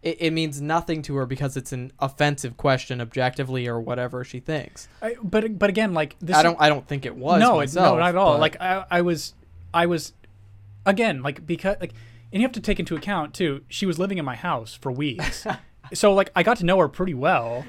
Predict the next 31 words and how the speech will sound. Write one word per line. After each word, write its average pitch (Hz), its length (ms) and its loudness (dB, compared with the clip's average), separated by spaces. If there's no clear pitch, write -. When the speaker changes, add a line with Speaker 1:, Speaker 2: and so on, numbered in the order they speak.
Speaker 1:
Right, 135 400 0
Speaker 2:
And 180 160 4
then, 202 60 4
Speaker 1:
exactly. 127 240 2
Speaker 2:
and 190 80 2
then 196 80 -2
also, 180 680 2
like, 160 160 -2
and 147 140 -4
rent 220 220 2
free 180 280 -2
too. 147 160 -4
We 135 80 -2
were 135 60 -2
letting 143 180 0
her, 135 120 -4
like, 127 180 -8
stay 151 320 -6
there. 120 340 -10
And 175 160 0
then, 185 400 0
uh, 202 140 -6
even 190 140 -2
though 185 80 0
she - 120 -4
was 151 140 0
making 156 260 -2
money 143 160 -2
off 135 140 -4
the 127 80 -10
show, 131 500 -2